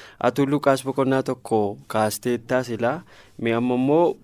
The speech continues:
o, yaadi Luqaas boqonnaa tokko lakkoofsa shanii haga digdamii shaniitti jiru yoo laaltu, akkaataa dhaloota isaa irratti xiyyeeffannoo kenna. Kutaan suni akkaataan dhaloota isaatii akkaataa addaati.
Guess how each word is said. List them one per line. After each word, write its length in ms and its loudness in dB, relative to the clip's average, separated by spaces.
o, 380 2
yaadi 760 2
Luqaas 380 -2
boqonnaa 420 -2
tokko 280 -8
lakkoofsa 520 -4
shanii 220 -4
haga 200 -2
digdamii 480 2
shaniitti 600 -4
jiru 280 -2
yoo 380 0
laaltu, 520 2
akkaataa 420 4
dhaloota 380 4
isaa 240 2
irratti 240 -4
xiyyeeffannoo 680 -2
kenna. 320 -4
Kutaan 340 0
suni 400 -4
akkaataan 640 0
dhaloota 400 0
isaatii 560 -2
akkaataa 540 2
addaati. 540 -4